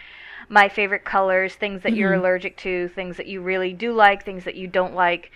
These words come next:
Speaker 1: And that's just sort of common sense for swap partners, 'cause I don't wanna send somebody Angora to find out that they're allergic to it.
Speaker 2: Or that, you know, send somebody something like orange yarn and them being like, "Ew, I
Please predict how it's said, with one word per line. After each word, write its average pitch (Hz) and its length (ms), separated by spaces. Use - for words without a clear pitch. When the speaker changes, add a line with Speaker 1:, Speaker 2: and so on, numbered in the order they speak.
Speaker 1:
And 254 120
that's 277 180
just - 180
sort 226 180
of 208 160
common 190 300
sense 165 260
for 165 160
swap - 440
partners, 160 380
'cause 180 360
I 220 80
don't 285 100
wanna 240 180
send 202 280
somebody 180 680
Angora 165 640
to - 80
find 165 240
out 151 120
that - 100
they're 156 180
allergic 156 440
to 117 120
it. - 180
Speaker 2:
Or 180 180
that, 165 320
you 185 140
know, 156 260
send 180 240
somebody 175 300
something 160 480
like 151 180
orange 185 500
yarn 170 480
and 160 300
them 165 200
being 160 180
like, 147 220
"Ew, 160 220
I 147 140